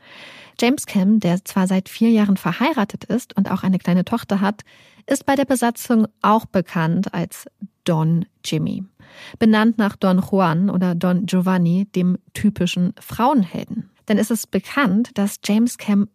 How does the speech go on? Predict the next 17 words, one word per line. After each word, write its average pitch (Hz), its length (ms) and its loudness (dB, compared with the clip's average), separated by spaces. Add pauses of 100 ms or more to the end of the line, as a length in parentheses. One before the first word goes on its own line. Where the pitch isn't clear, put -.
nicht 208 360 2
davor 240 260 -2
zurückschreckt, - 720 -6 (120)
professionelle 240 600 0
Grenzen 202 380 0
im 180 100 0
Umgang 202 500 2
mit 190 160 0
jungen 208 200 4
Passagierinnen 202 720 0
zu - 140 -6
überschreiten 208 760 -2 (460)
und 262 160 2
in 247 60 2
der 247 120 4
Vergangenheit 226 920 0 (380)
öfters 214 580 -2